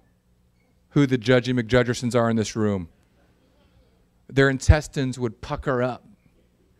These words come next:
Their face would wince. Sorry, if you're new to the chapel, um, it's a previous sermon where I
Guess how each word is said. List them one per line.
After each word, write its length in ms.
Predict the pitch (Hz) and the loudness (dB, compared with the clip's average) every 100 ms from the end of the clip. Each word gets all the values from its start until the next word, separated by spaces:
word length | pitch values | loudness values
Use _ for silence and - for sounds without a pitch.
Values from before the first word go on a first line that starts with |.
| _ _ _ _ _ _ _ _ _ _ _ _ _ _ - | _ _ _ _ _ _ _ _ _ _ _ _ _ _ -10
Their 100 | 117 | -8
face 400 | - 139 131 - | -4 -2 -2 -8
would 120 | 107 | -8
wince. 680 | 104 127 110 - - - - - _ _ _ _ _ | -2 0 -2 -8 -16 -18 -20 -20 _ _ _ _ _
Sorry, 280 | - 131 123 | -2 0 0
if 120 | 120 | 0
you're 120 | 127 | 0
new 180 | 117 117 | 2 0
to 80 | 117 | 0
the 80 | 117 | -2
chapel, 520 | 131 120 127 123 113 | 0 -2 -2 -2 -2
um, 260 | 98 95 - - - - | -2 -4 -10 -20 -20 -8
it's 140 | 127 | -6
a 80 | 120 | -4
previous 400 | 98 127 113 104 | -2 -2 -2 -4
sermon 240 | - 107 107 | -4 -4 -2
where 100 | |
I 100 | 101 | -2